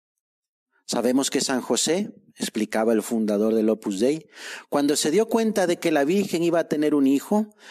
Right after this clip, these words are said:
pensó en abandonarla secretamente, pero no porque pensara algo malo de ella, no, sino porque él, cuando conoció aquel misterio maravilloso, se encontró indigno de servirle. La quiso dejar seguramente por eso."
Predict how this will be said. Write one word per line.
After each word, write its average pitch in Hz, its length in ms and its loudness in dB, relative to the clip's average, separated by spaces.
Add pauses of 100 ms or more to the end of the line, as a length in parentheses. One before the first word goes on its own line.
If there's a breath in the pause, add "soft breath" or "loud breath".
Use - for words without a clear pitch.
(160 loud breath)
pensó 143 300 0
en 185 100 -2
abandonarla 175 680 0
secretamente, 127 960 0 (640 soft breath)
pero 139 400 0
no 143 340 2
porque 214 280 2
pensara 185 400 0
algo 180 200 2
malo 175 320 2
de 175 140 2
ella, 170 380 -2
no, 214 520 -2 (420 loud breath)
sino 131 320 0
porque 127 420 2
él, 240 220 0 (300)
cuando 120 320 2
conoció 120 420 0
aquel 247 240 2
misterio 185 460 2
maravilloso, 139 840 0 (280 loud breath)
se - 160 -2
encontró 120 640 0
indigno 139 640 0
de 143 100 2
servirle. 98 680 -2 (760)
La - 140 -6
quiso - 320 -2
dejar 147 380 0
seguramente 123 640 0
por 117 200 -2
eso." 90 340 -6